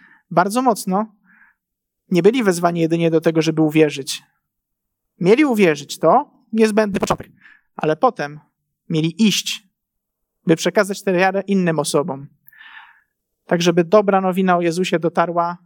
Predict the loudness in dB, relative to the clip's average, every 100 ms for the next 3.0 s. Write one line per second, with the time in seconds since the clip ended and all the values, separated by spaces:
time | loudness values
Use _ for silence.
0 | _ _ _ _ _ -10 -4 -2 -2 0
1 | -2 -2 -4 -6 -6 _ -4 -2 0 -2
2 | -4 -10 -10 -12 _ -4 2 0 0 -18